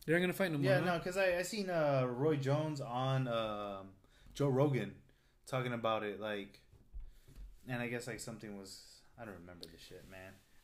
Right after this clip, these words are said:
Speaker 1: I know they don't like the rules. Like, they don't, they want him to have a type of spar exhibition, but I know they want to, like,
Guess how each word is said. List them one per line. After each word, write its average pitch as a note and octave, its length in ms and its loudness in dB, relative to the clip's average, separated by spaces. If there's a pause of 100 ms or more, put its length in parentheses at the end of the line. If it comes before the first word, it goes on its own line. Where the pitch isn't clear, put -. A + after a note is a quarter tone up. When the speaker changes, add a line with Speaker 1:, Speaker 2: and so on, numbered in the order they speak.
Speaker 1:
I E3 80 6
know A3 160 8
they A3+ 100 8
don't F#3+ 160 4
like F3 220 2
the C#3+ 100 0
rules. C3+ 480 4
Like, C3 180 0
they E3 120 6
don't, G#3+ 280 2
they E3 120 4
want G3+ 200 6
him G#3+ 80 4
to F#3 100 0
have F3 220 2
a D3 40 2
type D#3+ 260 0
of B2+ 180 -8
spar C#3 680 2
exhibition, D3+ 720 -2
but C3+ 80 0
I C3+ 80 4
know D#3 180 2
they D3 160 4
want C3+ 240 4
to, C3 60 2
like, A#2+ 240 -4